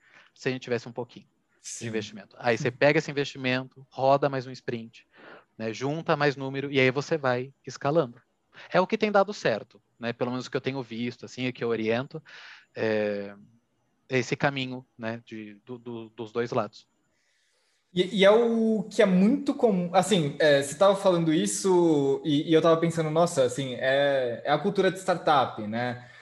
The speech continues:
Speaker 2: Só que não basta a gente só falar isso, né, Caio? Porque, por exemplo, pra mim, ou sei lá, alguém que tá vendo aqui a, a, o nosso streaming e trabalha em startup, et cetera, tá bom, assim, i-, isso já é muito natural, né?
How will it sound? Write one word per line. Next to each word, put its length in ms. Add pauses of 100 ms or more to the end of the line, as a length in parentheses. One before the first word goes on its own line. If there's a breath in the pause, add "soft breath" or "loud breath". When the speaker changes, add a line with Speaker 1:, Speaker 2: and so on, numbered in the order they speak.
(160 loud breath)
Speaker 2:
Só 260
que 480
não 240
basta 380
a 20
gente 220
só 160
falar 320
isso, 320
né, 100
Caio? 200
Porque, 220
por 140
exemplo, 260
pra 200
mim, 340
ou 60
sei 160
lá, 60
alguém 220
que 80
tá 140
vendo 240
aqui 460 (360 loud breath)
a, 460
a, 20
o 40
nosso 240
streaming 800
e 580
trabalha 320
em 80
startup, 640
et 80
cetera, 260
tá 120
bom, 320
assim, 320
i-, 340
isso 220
já 160
é 120
muito 400
natural, 840
né? 420